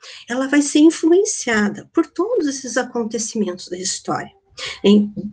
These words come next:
né, da sociedade como um todo. Eu friso isso mais uma vez, destaco,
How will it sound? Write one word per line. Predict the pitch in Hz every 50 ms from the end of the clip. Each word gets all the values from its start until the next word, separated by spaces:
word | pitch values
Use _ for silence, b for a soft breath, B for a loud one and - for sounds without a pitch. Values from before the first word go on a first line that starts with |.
| - - _ _
né, | 202 190 - -
da | - 180 208 233
sociedade | - - - - - - - - 208 208 202 202 208 202
como | 208 - 214 202 208 214
um | 208 -
todo. | - 156 143 - - - - _ _ B B B B B B -
Eu | 196 202
friso | 208 - - 269 262 269 240 220
isso | 220 214 - - 185
mais | 165 165 156 -
uma | 160 160 151 151
vez, | - 175 180 196 214 214 214 196 196 165
destaco, | 160 151 - - - _ - 190 196 214 220 214 - _ - -